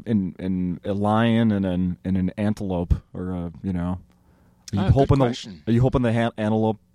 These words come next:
Speaker 1: gets away at the last minute, or maybe gets a good shot in and runs, or that the lion just mauls the crap out of
Speaker 2: Yeah,
Speaker 1: it and
Speaker 2: maybe
Speaker 1: gets a
Speaker 2: it's
Speaker 1: good
Speaker 2: my
Speaker 1: meal?
Speaker 2: poor self-esteem, but I root for the predator. I, I wanna see a carnage.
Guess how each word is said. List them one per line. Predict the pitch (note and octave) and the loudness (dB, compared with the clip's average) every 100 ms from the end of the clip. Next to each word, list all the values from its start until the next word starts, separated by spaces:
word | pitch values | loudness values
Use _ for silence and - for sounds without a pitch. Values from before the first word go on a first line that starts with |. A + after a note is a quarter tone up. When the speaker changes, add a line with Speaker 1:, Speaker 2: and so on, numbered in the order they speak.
| _ _ | _ _
Speaker 1:
gets | D3 - | -10 -4
away | B2+ A#2 A#2+ | 0 2 2
at | B2 | 0
the | A2+ | 0
last | A#2 A#2 | 0 0
minute, | B2+ A#2 B2 B2 - | 0 0 0 -2 -6
or | F2+ F2+ - - | -10 -10 -12 -2
maybe | G#2+ G#2 | -2 0
gets | A2+ - | -4 -2
a | |
good | A2 G2 | -4 -2
shot | A2 G2+ G#2+ | 0 2 2
in | A2 | 2
and | G#2 | 2
runs, | G2+ G#2+ A#2 A2 | 2 2 2 0
or | G2+ | 0
that | G2 | 0
the | F#2 | -2
lion | F#2 F#2+ G2 F2+ | -2 -2 -2 -4
just | - - - | -10 -16 -4
mauls | G#2 G2 F#2+ G2 G2 | -2 0 0 -2 -4
the | - | -8
crap | - F2 F2+ E2 | -8 -6 -4 -4
out | E2+ | -6
of | E2+ | -4
Speaker 2:
Yeah, | |
Speaker 1:
it | E2+ | -4
and | |
Speaker 2:
maybe | F3 G#3+ G3+ | -2 -2 -2
Speaker 1:
gets | |
a | F#3 | -2
Speaker 2:
it's | - | -2
Speaker 1:
good | |
Speaker 2:
my | C3 G#2 | -2 -2
Speaker 1:
meal? | F#2 | -2
Speaker 2:
poor | C3+ A2+ | -2 -4
self-esteem, | - G#2 G#2 - A2+ A2 | -4 -6 -8 -6 -4 -2
but | A2+ | -2
I | A#2 | -4
root | A#2 C#3 B2+ | -2 -4 -6
for | - | -8
the | A2 | -10
predator. | - F#2+ F2 E2+ E2+ E2+ - - G2 | -10 -10 -8 -8 -10 -12 -14 -20 -14
I, | F#2+ - - | -14 -14 -10
I | A2+ | -8
wanna | A2+ B2+ B2 | -4 -4 -4
see | - B2+ A2 G2+ F2+ - | -4 -4 -4 -6 -10 -16
a | - | -14
carnage. | - G2 F2 D#2+ - - | -10 -8 -8 -8 -10 -12